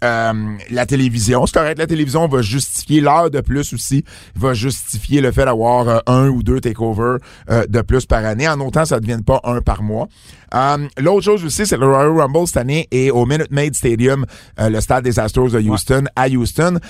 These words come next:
Speaker 1: Et le Toyota Center, l'Arena à Houston, pouvait pas s'engager dans quatre, euh, événements, euh, consécutifs ou, euh,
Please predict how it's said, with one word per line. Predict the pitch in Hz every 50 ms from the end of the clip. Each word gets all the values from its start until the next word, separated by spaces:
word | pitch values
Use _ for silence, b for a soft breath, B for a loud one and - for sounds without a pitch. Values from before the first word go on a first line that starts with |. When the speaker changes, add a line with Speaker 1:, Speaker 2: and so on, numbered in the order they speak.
| B B B B -
Speaker 1:
Et | 143 156
le | 156 151 135
Toyota | - 185 185 185 175 - 196 196
Center, | - 175 151 143 139 - 170 175 160
l'Arena | 143 135 139 139 131 123 123 143 156
à | 156
Houston, | 147 131 123 110 - - 147 160 170 165 170 B B B B -
pouvait | - 143 165 165
pas | - 214 202
s'engager | - - 202 196 196 185 156 170 160 151 127 104 117 160 165 180 b b b b b -
dans | 110 131 127 127 127 110 - _
quatre, | - 175 170 175 180 170 - - - _ _ _
euh, | 117 120 120 117 110 -
événements, | _ 147 156 135 147 139 139 135 135 143 151 156 156 - _ _
euh, | - 107 107 107 104 104 104 101 101 95
consécutifs | - 139 135 120 - 123 107 - - - 120 -
ou, | - 110 107 110
euh, | 110 110 107 107